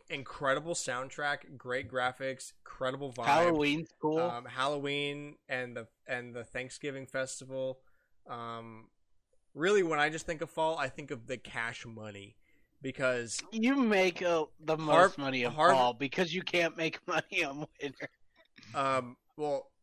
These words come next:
Speaker 1: Harvest
Speaker 2: I mean, you
Speaker 1: Moon
Speaker 2: can, but
Speaker 1: in Harvest Moon,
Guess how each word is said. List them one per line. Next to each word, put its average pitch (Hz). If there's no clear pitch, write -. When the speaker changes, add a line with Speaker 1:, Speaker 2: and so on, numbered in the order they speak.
Speaker 1:
Harvest 156
Speaker 2:
I 254
mean, 214
you 175
Speaker 1:
Moon 156
Speaker 2:
can, 131
but 101
Speaker 1:
in 131
Harvest 131
Moon, 127